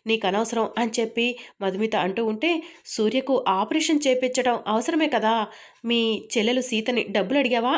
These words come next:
అని చెప్పి జలజ అడుగుతూ ఉంటే, "అడిగాను, తొందరలోనే అరేంజ్ చేస్తా అంది" అని చెప్పి మధుమిత చెప్తూ ఉంటే, "తొందరలోనే అంటే ఆ డాక్టరు ఎక్కువ రోజులు ఇక్కడ ఉండరంట,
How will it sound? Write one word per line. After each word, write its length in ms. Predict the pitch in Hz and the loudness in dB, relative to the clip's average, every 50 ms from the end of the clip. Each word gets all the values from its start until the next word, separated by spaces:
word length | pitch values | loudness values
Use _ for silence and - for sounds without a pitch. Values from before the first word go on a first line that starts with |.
| - - | 0 0
అని 160 | 254 269 254 - | -2 -2 0 -2
చెప్పి 260 | 247 240 247 254 247 254 - - - - - - - - - _ _ _ - | -2 -2 -2 -2 -2 -2 -4 -6 -10 -18 -20 -20 -20 -20 -20 _ _ _ -4
జలజ 280 | 180 214 185 196 196 | 0 0 0 2 2
అడుగుతూ 360 | 233 190 185 202 214 220 233 233 | 0 0 0 0 -2 -2 -2 -2
ఉంటే, 260 | 214 220 220 220 330 339 311 311 - - | -2 -2 -2 0 0 -2 -2 -4 -6 -6
"అడిగాను, 420 | - 190 180 190 214 220 214 214 214 208 - - | -2 0 0 2 2 2 0 0 -2 -4 -6 -4
తొందరలోనే 500 | - 190 185 208 214 214 208 202 202 240 254 - 196 | -2 -2 0 0 0 0 0 0 0 0 0 0 0
అరేంజ్ 280 | 196 233 277 269 - | 0 0 0 0 0
చేస్తా 260 | 247 233 233 - - 233 | -2 -2 -2 -2 -2 -2
అంది" 240 | 226 220 220 233 226 - - | -2 0 0 -2 -2 -2 -4
అని 120 | 240 226 | -4 -2
చెప్పి 320 | 214 240 226 220 233 240 240 - - | -2 -2 -2 -2 -2 -4 -4 -2 -2
మధుమిత 340 | 214 190 170 180 202 220 220 220 | -4 -4 -2 -2 -2 -2 -2 -4
చెప్తూ 340 | 220 - 170 - - - 240 | -2 -2 -4 -4 -2 -4 -4
ఉంటే, 240 | 220 220 220 311 349 370 330 - - - - _ _ | -4 -2 -2 0 0 0 -2 -4 -14 -20 -20 _ _
"తొందరలోనే 540 | 220 196 196 185 208 214 220 220 226 226 226 | -4 -4 -2 0 -2 0 0 -2 0 -2 -2
అంటే 240 | 226 226 220 277 320 359 359 359 - - - - _ _ - | -2 -2 -2 0 -2 -2 -2 -6 -16 -20 -20 -20 _ _ -2
ఆ 100 | 240 233 | 0 0
డాక్టరు 520 | 220 196 208 190 196 196 - 233 226 233 233 - - - | 0 0 0 0 0 0 -2 -2 0 2 0 0 -2 -2
ఎక్కువ 280 | 214 208 202 - 285 294 | -2 -2 -2 0 0 2
రోజులు 260 | 285 262 247 254 254 | 2 2 2 2 -2
ఇక్కడ 220 | 277 269 262 220 220 | 0 0 0 0 0
ఉండరంట, 440 | 202 214 240 262 247 240 226 247 | 0 0 0 0 0 0 0 -2